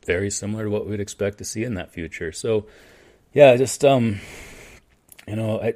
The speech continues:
I think it's, it's the simplest explanation. I think it's intuitive in a lot of ways, and, um, yeah, it's, it's great to,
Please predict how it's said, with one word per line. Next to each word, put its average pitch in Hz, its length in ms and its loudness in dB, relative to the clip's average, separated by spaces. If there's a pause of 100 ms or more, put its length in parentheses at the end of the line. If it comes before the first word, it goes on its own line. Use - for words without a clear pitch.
I 107 80 0
think 123 280 -2
it's, - 400 -4
it's 104 200 -6
the 95 100 -8
simplest 110 520 -2
explanation. 101 840 -6 (440)
I 101 60 -10
think 104 160 -6
it's - 160 -6
intuitive 107 540 -6
in 104 80 -6
a 98 100 -4
lot 98 180 -4
of 90 160 -8
ways, 92 500 -6
and, 85 580 -14 (500)
um, 78 600 -8 (540)
yeah, 107 200 0
it's, 98 320 -8
it's - 260 -10
great 98 300 -4
to, 87 360 -8